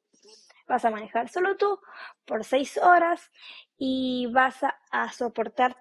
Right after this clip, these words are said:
todo lo que hay que soportar, el tráfico, el calor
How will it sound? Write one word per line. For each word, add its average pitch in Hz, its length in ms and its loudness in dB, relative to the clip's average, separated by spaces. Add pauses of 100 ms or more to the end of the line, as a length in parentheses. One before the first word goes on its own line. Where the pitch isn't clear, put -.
(140)
todo 294 320 4
lo 254 120 -2
que 208 100 -6
hay 190 80 -6
que 208 100 -8
soportar, 196 580 -10
el 202 160 -12
tráfico, 247 840 4
el 214 260 4
calor 247 1120 2